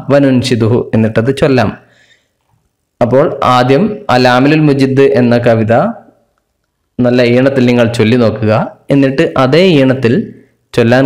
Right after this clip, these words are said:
ക-, കഴിയുന്ന കവിത ഏതാണെന്ന് ഇതിൽ നിന്നും കണ്ടെത്തുക. അത് നിങ്ങൾ ചെയ്യുക. അടുത്ത പേജിൽ നക്തശിഫു മിനൽ മൻലൂമി, കവിതയിൽ നിന്നും നമുക്ക് കണ്ടെത്താം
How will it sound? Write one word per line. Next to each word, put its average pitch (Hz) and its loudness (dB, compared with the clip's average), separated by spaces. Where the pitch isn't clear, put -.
ക-, 117 2
കഴിയുന്ന 123 2
കവിത 110 2
ഏതാണെന്ന് 110 0
ഇതിൽ 113 0
നിന്നും 110 0
കണ്ടെത്തുക. 160 -2
അത് 117 0
നിങ്ങൾ 131 2
ചെയ്യുക. 156 0
അടുത്ത 139 0
പേജിൽ 139 2
നക്തശിഫു 175 0
മിനൽ 147 2
മൻലൂമി, 127 2
കവിതയിൽ 165 2
നിന്നും 156 2
നമുക്ക് 135 0
കണ്ടെത്താം 120 0